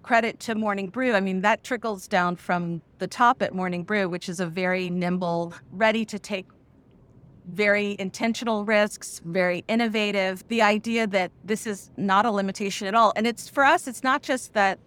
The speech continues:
the format of a newsletter isn't a limitation. Having that kind of daily content for the flagship newsletter has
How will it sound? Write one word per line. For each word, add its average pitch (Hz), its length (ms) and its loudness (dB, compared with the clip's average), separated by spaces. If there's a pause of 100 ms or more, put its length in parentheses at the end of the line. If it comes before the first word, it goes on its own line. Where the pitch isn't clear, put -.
the 185 200 -2
format 254 640 0
of 185 80 -2
a 190 60 -2
newsletter 165 680 -4 (180)
isn't 180 580 -4 (380)
a 196 60 4
limitation. 170 720 -2 (500)
Having 311 440 4
that 220 280 4
kind 208 300 -2
of 196 220 -8
daily 208 360 -2
content - 720 -4
for 190 140 -10
the 175 80 -6
flagship 165 560 -2
newsletter 160 600 -2 (280)
has 196 640 0